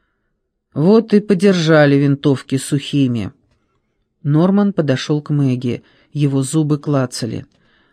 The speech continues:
"Э, вам обоим надо двигаться и снять с себя всё мокрое". Он стянул промокшую рубашку.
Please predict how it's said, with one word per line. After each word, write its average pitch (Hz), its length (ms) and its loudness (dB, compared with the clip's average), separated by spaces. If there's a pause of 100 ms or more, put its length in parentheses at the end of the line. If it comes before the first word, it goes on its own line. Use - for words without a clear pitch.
(160)
"Э, - 100 -10
вам 147 1160 -2
обоим 156 460 2
надо 147 280 2
двигаться 135 800 -2 (640)
и 180 220 4
снять 175 560 2
с - 380 -14
себя 151 400 4
всё 165 260 0
мокрое". 127 600 -2 (2500)
Он 208 140 4
стянул 196 460 0
промокшую 156 680 0
рубашку. 127 720 -4